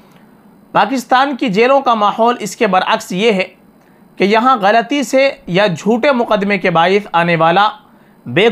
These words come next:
گناہ اور شریف آدمی بھی بڑا بدمعاش، مجرم اور خطرناک آدمی بن کر نکلتا ہے۔ تاہم لاہور کی مشہور و معروف کورٹ لکھپت جیل اب حقیقی معنی میں اصلاح کے مرکز کے طور پر ابھر کر سامنے آ رہی ہے،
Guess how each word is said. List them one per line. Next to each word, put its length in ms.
گناہ 240
اور 180
شریف 380
آدمی 300
بھی 260
بڑا 280
بدمعاش، 760
مجرم 480
اور 140
خطرناک 560
آدمی 300
بن 200
کر 160
نکلتا 500
ہے۔ 60
تاہم 340
لاہور 340
کی 180
مشہور 320
و 80
معروف 420
کورٹ 340
لکھپت 520
جیل 340
اب 120
حقیقی 360
معنی 360
میں 180
اصلاح 440
کے 80
مرکز 420
کے 100
طور 200
پر 220
ابھر 240
کر 160
سامنے 320
آ 100
رہی 260
ہے، 60